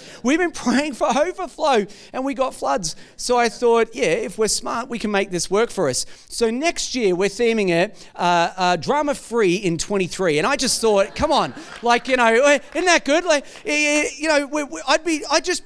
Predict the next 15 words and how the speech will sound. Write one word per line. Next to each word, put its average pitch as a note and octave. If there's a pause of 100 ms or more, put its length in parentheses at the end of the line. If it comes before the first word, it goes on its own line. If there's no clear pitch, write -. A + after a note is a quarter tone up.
I C#4+
don't F4
know F4
about B3+
you, A3 (200)
I'm, F#4+ (120)
I'd F#4+
just F#4
be E4
happy D4+
to A3
settle A3
for -
a C4
drama-free C4+